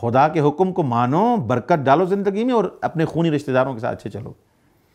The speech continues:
جو انسان قطع رحمی کرتا ہے، اور قطع رحمی آپ جانتے ہیں گناہان کبیرہ میں ہے۔ گناہ کبیرہ خود انسان کے دل کو کالا کر دیتا ہے، انسان کا دل مر جاتا ہے۔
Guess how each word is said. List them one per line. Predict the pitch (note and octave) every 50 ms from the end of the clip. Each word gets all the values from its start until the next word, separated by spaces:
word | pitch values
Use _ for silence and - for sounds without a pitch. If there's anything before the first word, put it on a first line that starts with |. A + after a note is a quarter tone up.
| _ _ _ _ _ _ -
جو | - G#2 A#2 B2 B2
انسان | A#2 A2 G2+ - B2+ A#2+ A#2+ -
قطع | - C#3+ C#3+ - F3 D#3
رحمی | C#3 C3 B2+ A#2 G#2+
کرتا | - - G2+ - - A2+ G2
ہے، | F#2+
اور | G2 G2 F#2+
قطع | - B2 A#2+ - E3 D#3+
رحمی | E3 E3 E3 D#3
آپ | D3 - -
جانتے | A2 G#2+ G2+ G#2 A2 A2 - -
ہیں | - - C3 - _ _ _ _ _ _ _ _ - - -
گناہان | G2+ A2 A2+ A2+ A2 A#2 B2 C3
کبیرہ | B2 - - G2 F#2 G2 F#2 F#2 F#2+ G#2 C3
میں | C#3+ B2 A2
ہے۔ | A#2+ - - - _ _ _ _ _ _ _ _ _ _ _ _ _ _ _ _ _ - - A2+
گناہ | A#2+ B2+ C3 C3+ B2+ B2+
کبیرہ | - C3+ C#3 D#3+ E3
خود | D#3+ - - G3+ F3+
انسان | F3+ E3 - - E3 D#3+ D#3+
کے | C3+ C3+
دل | G#2+ G2+ D3 E3+ F#3+
کو | F3+ F#3 - G#3 G#3+ G#3
کالا | G#3 - - G3 A#3 A#3 G3+ E3
کر | - B2+ A#2+
دیتا | G2 G#2+ G2+ G2+ - - B2 -
ہے، | A2+ A2+ A2+ A2+ _ _ _ _ _ _ _ _ _ _ _ _ _ _ _ _ -
انسان | C3+ B2+ - D3 D3 C#3+
کا | C#3+ B2+ G#2
دل | C3+ D#3+ D3+
مر | C3+ A#2+ A#2+ C3+ D#3+
جاتا | F3+ B2+ D3 C3 G#2+ - - F#2 F#2
ہے۔ | F2 D#2+ -